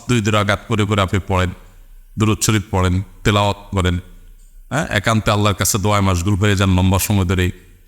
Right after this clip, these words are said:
দীর্ঘ সময় ধরে একটু দোয়া করতে থাকেন। এই কাজগুলো আমাদের করা দরকার। আর পাশাপাশি বক্তব্যের বিষয়টা হলো যে আসলে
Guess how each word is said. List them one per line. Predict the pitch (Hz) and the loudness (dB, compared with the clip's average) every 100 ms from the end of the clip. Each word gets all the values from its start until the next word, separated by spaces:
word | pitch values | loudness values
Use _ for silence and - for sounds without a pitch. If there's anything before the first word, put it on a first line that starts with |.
| - | -2
দীর্ঘ | 104 101 | 0 2
সময় | 98 113 107 | 2 2 2
ধরে | 98 98 | 2 0
একটু | 95 | 0
দোয়া | 90 87 | 0 -2
করতে | - 90 85 | -2 -4 -2
থাকেন। | 80 87 | 0 0
এই | |
কাজগুলো | 98 120 120 139 | 0 0 0 0
আমাদের | 135 131 | 0 -4
করা | - 98 | -2 -2
দরকার। | 85 80 - - - - - - - - - - - - - | -2 -4 -6 -8 -10 -20 -20 -20 -20 -20 -20 -20 -20 -10 -2
আর | 101 98 92 101 - - - - - - - _ | 0 2 0 -2 -6 -8 -8 -10 -18 -20 -20 _
পাশাপাশি | - 117 160 175 - 98 101 - - - - - - - - _ - _ _ - | -4 -2 0 0 2 2 0 -4 -20 -20 -20 -20 -20 -20 -20 _ -20 _ _ -4
বক্তব্যের | 107 - 131 143 | -2 -2 -4 -2
বিষয়টা | 120 - 131 143 | -2 -2 -2 -2
হলো | 135 143 | -2 -2
যে | 139 | 0
আসলে | 110 127 147 | -2 -2 -2